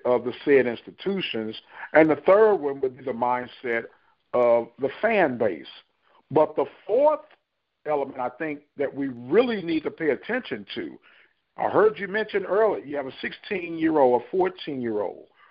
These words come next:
Would you as a parent feel comfortable allowing your child to go out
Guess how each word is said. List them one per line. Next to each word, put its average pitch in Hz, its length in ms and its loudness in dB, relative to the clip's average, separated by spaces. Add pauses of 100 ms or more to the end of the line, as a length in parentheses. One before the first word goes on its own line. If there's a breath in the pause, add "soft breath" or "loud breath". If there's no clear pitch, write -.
(160 soft breath)
Would 156 320 2
you 262 280 0
as 285 120 2
a 269 80 -6
parent 262 560 -4 (1120)
feel 202 220 4
comfortable - 800 -2 (320 soft breath)
allowing 156 540 -2
your 208 200 -2 (160)
child 220 440 -6 (260)
to 151 100 2 (120)
go 202 220 4
out 208 380 2